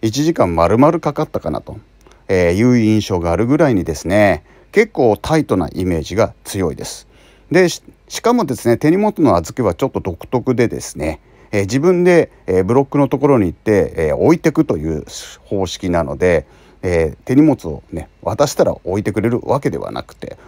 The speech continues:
置いてる場所っていうのもチェックしておかなきゃいけないということです。で、そこからですね、えー、大きいトイレの会場があったんですが、あまりの長蛇の列にそこはやめましたが、スタートブロック、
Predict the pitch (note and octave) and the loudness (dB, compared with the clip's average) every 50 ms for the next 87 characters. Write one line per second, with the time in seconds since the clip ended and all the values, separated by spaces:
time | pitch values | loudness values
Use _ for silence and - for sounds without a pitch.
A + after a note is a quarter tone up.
0 | - - - - G#2+ G#2+ G2+ - F#2+ F#2 D#2 F2 F2 - E3 D#3+ - G3 F#3 C#3+ | -20 -10 -4 0 0 0 0 -2 -4 -2 0 -2 0 0 0 0 2 2 0 0
1 | - - - - - - - - - G#2+ - - - D3 C3 - C3 G2 - - | 0 -4 -8 -16 -16 -16 -16 -14 -14 -14 -8 -4 -2 0 0 0 -2 -6 -8 -10
2 | - - - - - - - - - - - - - - - - - - _ - | -12 -12 -14 -16 -18 -20 -20 -20 -20 -20 -20 -20 -20 -20 -20 -20 -20 -20 _ 4
3 | G#3+ A#3 - A3 A#3+ B3+ - B3+ B3 B3 G#3 D#3 A#2+ - A#2 A#2+ A#2 G#2 - - | 4 4 4 4 0 0 2 4 4 4 4 2 0 0 2 4 4 4 2 0
4 | - - G#2 G#2+ G2 - F3+ G3+ G#3 - G3 - - C3+ C3 G#2 G2+ F2+ E2 - | 0 0 0 0 2 2 0 -2 -2 -4 -4 -2 0 0 0 0 -2 -4 -2 0
5 | F#2 F#2+ F2 G2+ G2+ G#2+ A2 - - E2 E2+ - - - F2 - - G#2 B2+ F3+ | 0 0 0 0 0 0 0 0 -2 -6 -6 -6 -4 -4 -4 -2 0 0 2 2
6 | G3+ A3 A3+ F3+ B2+ - - B2 A2+ - F#2+ C#2+ D#2+ F2 F2 - - D2+ - - | 2 2 2 0 0 0 -2 -2 -2 -2 -2 -4 -4 -6 -8 -8 -10 -10 -12 -12
7 | - - G2+ F#2+ F#2 G2 F#2+ G#2+ A2+ A#2 A2+ A#2+ - - - B1 B1+ F2+ F#2 E2+ | -8 -4 -4 -2 0 0 0 0 0 0 0 -2 -4 -6 -8 -4 -2 -2 -2 -2
8 | - - - - - - - - G#3+ G#3+ G#3+ - A3 G3+ A3 A3 G#3+ - - - | -4 -8 -16 -20 -20 -18 -4 0 0 2 2 2 2 4 4 4 4 2 2 -2
9 | - - | -4 -4